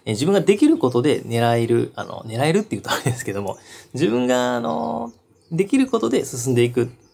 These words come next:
人生はこっちにあるわけですよ。こういう風にしたらいいかなって、この、なんでしょう、自分にはこういう風なことができる。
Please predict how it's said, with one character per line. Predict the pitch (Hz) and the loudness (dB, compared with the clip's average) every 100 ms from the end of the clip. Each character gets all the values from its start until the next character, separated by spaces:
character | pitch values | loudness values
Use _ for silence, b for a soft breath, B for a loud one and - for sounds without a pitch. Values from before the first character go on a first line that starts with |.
| 139 | -6
人 | 127 | -4
生 | 120 104 | -4 -6
は | 104 | -6
こ | 113 | -8
っ | 117 | -8
ち | - | -6
に | 107 | -6
あ | - | -4
る | 107 | -4
わ | - | -6
け | - | -10
で | - | -20
す | - | -18
よ。 | - _ B B B | -20 _ B B B
こ | 110 | -2
う | |
い | |
う | |
風 | 107 | -2
に | 98 | -4
し | |
た | - | -6
ら | 95 | -8
い | 98 | -8
い | |
か | 104 | -2
な | 113 117 | 0 0
っ | |
て、 | 120 - | -4 -12
こ | 95 - - - - | -10 -10 -12 -16 -14
の、 | 113 104 | -12 -10
な | 113 | -10
ん | 104 | -10
で | |
し | |
ょ | 101 | -4
う、 | |
自 | 127 | -2
分 | 180 226 | 0 0
に | 247 | 0
は | 226 B B | 0 B B
こ | _ 131 | _ 0
う | |
い | |
う | |
風 | 131 | 2
な | 160 | 0
こ | - | 0
と | 98 | -6
が | 95 | -8
で | 92 | -12
き | - | -16
る。 | - | -18